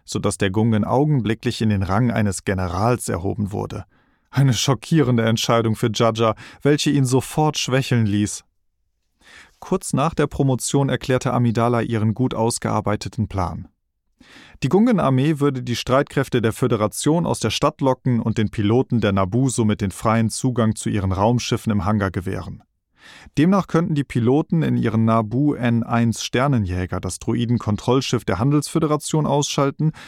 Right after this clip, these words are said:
und somit gleichzeitig auch das Heer der Kampfdroiden. An der Spitze der Gungan-Armee wartete Jar Jar, geschützt unter einem Schild, auf das gewaltige Heer der Föderation. Auch wenn die Armee aus Kampfdroiden den der Gungans zahlenmäßig weit überlegen war,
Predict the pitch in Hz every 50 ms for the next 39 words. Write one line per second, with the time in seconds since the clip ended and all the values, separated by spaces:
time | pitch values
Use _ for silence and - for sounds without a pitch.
0 | - - - - 135 113 - 156 175 180 160 - 113 110 127 160 165 - - -
1 | 110 101 95 - 123 - - 110 - - 110 - - - 123 123 120 110 110 -
2 | - 156 170 165 - - - - - 101 95 95 98 - _ _ _ _ _ _
3 | _ _ _ _ _ _ _ _ _ _ _ - - - _ _ - _ - 113
4 | 113 110 - - - - 208 - - - 185 147 117 101 98 127 135 147 147 147
5 | 127 117 110 110 113 113 110 104 92 101 101 101 - 113 98 - 110 101 98 -
6 | 113 98 98 - - 104 - - - _ _ _ _ _ _ - 104 - - -
7 | 151 147 - - - 123 110 98 107 101 101 101 92 92 - - - 143 147 147
8 | 135 - - _ _ _ _ _ - 117 - 117 107 - - 113 92 107 113 123
9 | 120 - 110 104 110 90 80 113 117 113 101 110 - - - 101 110 90 95 95
10 | - - - 120 104 95 95 101 - _ _ _ _ _ _ _ _ _ _ _
11 | _ _ _ _ _ _ _ _ _ - - - - - - _ _ - 151 170
12 | - 196 180 151 131 - 113 113 117 117 127 127 120 113 - - - - 147 151
13 | 147 - - 110 110 - 113 110 107 104 107 95 104 104 101 98 98 92 95 117
14 | 120 117 110 107 101 - - - 117 107 107 104 104 101 98 101 - - - -
15 | - 98 87 98 101 113 123 113 - 120 95 104 95 95 120 143 139 123 104 90
16 | 95 104 131